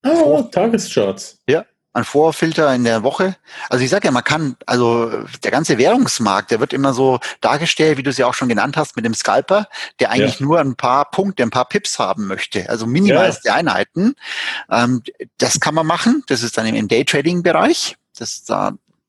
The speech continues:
Speaker 2: äh, das kann ich auch machen, aber ich, ich kann auch genauso eben das entspannter machen, über mehrere Tage, über mehrere Wochen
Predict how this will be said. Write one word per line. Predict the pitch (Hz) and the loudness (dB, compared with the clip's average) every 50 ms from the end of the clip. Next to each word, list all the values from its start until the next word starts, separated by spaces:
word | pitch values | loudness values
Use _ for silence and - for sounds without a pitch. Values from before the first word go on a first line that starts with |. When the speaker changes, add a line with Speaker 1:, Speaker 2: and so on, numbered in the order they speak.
| _ - - - - | _ -12 -10 -8 -6
Speaker 2:
äh, | - 53 55 - 110 110 104 | -4 -2 -2 -2 -2 -4 -4
das | 127 113 - | -6 -6 -4
kann | - - 110 | -4 -2 -2
ich | 107 - - | -2 -2 0
auch | - 151 190 - - - _ - | 0 0 0 -2 -6 -14 _ -4
machen, | 139 151 175 - 247 233 | -2 -2 0 0 0 0
aber | 214 - 113 120 | 2 2 2 0
ich, | 117 113 - - - - - - - - | 0 0 -4 -10 -12 -10 -10 -10 -12 -10
ich | - - - | -10 -8 -4
kann | - 143 131 | -2 0 0
auch | 123 113 - | 0 0 0
genauso | - 120 110 98 98 117 156 156 - 190 185 185 190 202 202 190 190 - _ _ _ _ _ - | 0 0 2 2 2 2 2 2 2 2 4 4 4 2 0 -2 -8 -14 _ _ _ _ _ -2
eben | - 139 143 | -2 -2 0
das | 143 147 - | 0 0 0
entspannter | - - 143 - - 165 185 196 233 160 | 0 -2 0 0 0 -2 0 0 0 0
machen, | 120 101 92 - - 147 - _ _ _ | 0 0 -2 -2 -6 -12 -14 _ _ _
über | - 120 110 113 101 95 - _ - - - | -10 -4 -2 0 0 -2 -4 _ -20 -20 -8
mehrere | - 107 104 101 101 | -4 -2 -2 -2 0
Tage, | - - 151 151 151 143 156 156 151 | 0 0 2 2 2 2 0 0 0
über | 151 113 - 110 110 | -4 -6 -6 -6 -2
mehrere | - 107 104 98 104 101 90 | 0 0 0 0 0 0 0
Wochen | 98 120 123 - - 170 170 | 0 -2 0 0 -2 -2 -2